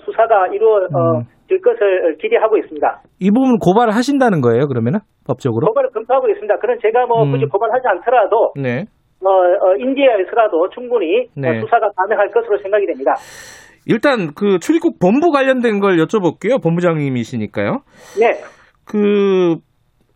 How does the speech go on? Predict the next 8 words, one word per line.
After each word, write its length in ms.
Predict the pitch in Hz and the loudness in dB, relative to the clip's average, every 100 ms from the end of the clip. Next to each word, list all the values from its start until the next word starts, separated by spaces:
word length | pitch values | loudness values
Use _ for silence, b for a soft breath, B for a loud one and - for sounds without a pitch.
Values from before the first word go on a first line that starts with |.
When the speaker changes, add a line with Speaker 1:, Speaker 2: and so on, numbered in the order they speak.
| - | -2
Speaker 2:
법무부 320 | 180 311 320 | 2 2 0
직원들이, 760 | - - 185 311 285 165 131 117 | -2 -2 0 2 2 0 -2 -4
출입국 380 | 269 277 - - | -4 -6 -6 -4
본부 260 | 208 170 | -2 -2
직원들이 1040 | 139 - 156 226 202 143 127 147 120 104 - | -6 -2 0 0 0 -4 -2 0 0 -4 -4
김학의 480 | 185 233 247 247 208 | 0 0 0 -2 -2
전 220 | 208 196 | -2 -4
차관 760 | - 247 254 247 233 226 180 | -6 -6 -2 0 2 0 -4